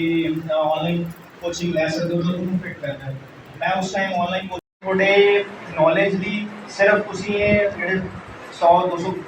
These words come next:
ਸਟੂਡੈਂਟਸ ਬੈਠੇ ਹੋਏ ਨਾ, ਲੇਕਿਨ ਤੁਸੀਂ ਆਪਣੇ ਸਕੂਲ ਦੇ ਵਿੱਚ ਵੀ ਦੱਸਣਾ। ਕੱਲ੍ਹ ਮਾਰਨਿੰਗ ਲੈਕਚਰ ਦੇ ਵਿੱਚ ਵੀ ਤੁਹਾਡੇ 'ਚੋਂ ਇੱਕ ਸਟੂਡੈਂਟ ਜੋ ਮੈਂ ਇੱਕ ਦੋ ਨੰਬਰਸ ਕਹਾਂਗਾ,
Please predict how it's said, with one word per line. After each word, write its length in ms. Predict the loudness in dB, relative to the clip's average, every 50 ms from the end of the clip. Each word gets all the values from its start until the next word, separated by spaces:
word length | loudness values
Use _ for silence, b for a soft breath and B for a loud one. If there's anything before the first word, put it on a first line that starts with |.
| -14
ਸਟੂਡੈਂਟਸ 360 | -10 -4 -2 0 0 0 -2
ਬੈਠੇ 260 | -2 -4 -4 -2 -2 -2
ਹੋਏ 100 | -2 -2
ਨਾ, 100 | 0 0
ਲੇਕਿਨ 220 | 0 0 -2 -2 -6 -6 -12 -14 -16 -16 -16 -16 -16 -16 -14 -12 -10 -8 -6
ਤੁਸੀਂ 200 | -6 0 2 4
ਆਪਣੇ 200 | 4 6 4 4
ਸਕੂਲ 300 | 2 2 2 4 6 6
ਦੇ 80 | 8 8
ਵਿੱਚ 140 | 6 6 4
ਵੀ 140 | 2 2
ਦੱਸਣਾ। 320 | 2 0 0 0 -2 0 2
ਕੱਲ੍ਹ 260 | 2 2 2 2 4
ਮਾਰਨਿੰਗ 320 | 6 6 6 4 2 0
ਲੈਕਚਰ 280 | -2 -2 -2 -2 -6 -8
ਦੇ 100 | -8 -6
ਵਿੱਚ 180 | -4 -4 -2 -2
ਵੀ 80 | -4 -2
ਤੁਹਾਡੇ 200 | -4 -2 -2 0
'ਚੋਂ 100 | 0 0
ਇੱਕ 100 | 0 -2
ਸਟੂਡੈਂਟ 420 | -2 -4 -2 -2 -2 -2 -2 -4 -8
ਜੋ 100 | -10 -10 -8 -6
ਮੈਂ 120 | -6 -6
ਇੱਕ 160 | -6 -6 -8
ਦੋ 100 | -8 -6
ਨੰਬਰਸ 360 | -4 -4 -4 -4 -6 -6 -8 -6
ਕਹਾਂਗਾ, 440 | -4 -4 -2 -2 -2 0 0 -2